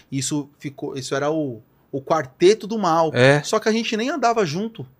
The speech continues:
Speaker 2: E por que que foi isso? Por causa da edição, você acha? Mas
Speaker 1: Explica,
Speaker 2: ficou
Speaker 1: eu não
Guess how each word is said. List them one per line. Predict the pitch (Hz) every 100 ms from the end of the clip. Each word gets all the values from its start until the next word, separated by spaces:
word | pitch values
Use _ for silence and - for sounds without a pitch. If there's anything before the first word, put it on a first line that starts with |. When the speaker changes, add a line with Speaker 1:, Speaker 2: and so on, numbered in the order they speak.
| _ -
Speaker 2:
E |
por | 175 208
que | - 143
que |
foi | - 123
isso? | 104
Por | -
causa | 117
da | 113
edição, | 98 - 135 185
você | - 117
acha? | 175 202 127 - 87 90 85 87 87 87 98 95 - _ -
Mas | 117
Speaker 1:
Explica, | - 165
Speaker 2:
ficou | 220 190
Speaker 1:
eu |
não | 220